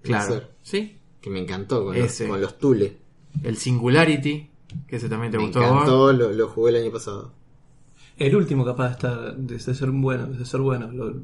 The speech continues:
Speaker 2: ¿Cuál?
Speaker 1: El Call of Duty Modern Warfare tres, eh, un solo jugador y multijugador, o sea, las dos cosas.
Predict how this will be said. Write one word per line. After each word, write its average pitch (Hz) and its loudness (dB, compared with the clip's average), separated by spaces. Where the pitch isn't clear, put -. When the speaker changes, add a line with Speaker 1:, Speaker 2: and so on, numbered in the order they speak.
Speaker 2:
¿Cuál? 131 6
Speaker 1:
El 131 6
Call 185 8
of 143 6
Duty 175 6
Modern 160 4
Warfare 151 2
tres, 180 0
eh, 110 -8
un 123 2
solo 131 2
jugador 117 0
y - -4
multijugador, 95 -4
o 123 -14
sea, 101 -10
las 95 -6
dos 104 -10
cosas. - -14